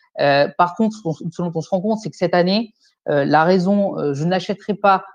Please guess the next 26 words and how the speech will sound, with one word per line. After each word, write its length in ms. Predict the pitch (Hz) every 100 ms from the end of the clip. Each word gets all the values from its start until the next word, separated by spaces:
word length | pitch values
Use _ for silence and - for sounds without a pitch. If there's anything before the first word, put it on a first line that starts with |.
| _
parce 220 | - 165 -
que 220 | 170 160
j'ai 160 | 139
des, 360 | 147 151 143 -
une 120 | 165 143
préoccupation, 840 | - 196 190 180 - 175 170 151
euh, 180 | 139 135
environnementale, 880 | 156 156 160 170 170 170 165 160 160
sociale, 420 | - 160 170 160
sociétale, 460 | 151 147 160 160 160
je 80 | 147
veux 100 | 165
consommer 340 | 165 165 165
plus 120 | 160
responsable, 520 | 170 165 170 220 202 -
est 80 | 165
moins 240 | 190 226
forte 340 | 220 226 226 - _ _ _ -
que 60 |
l'an 180 | 185 185
dernier. 440 | 180 180 156 135 _ _
Parce 180 | - 131
que 260 | - 208 208 - _
aujourd'hui, 340 | - 160 175 170
on 120 |
a, 80 | 175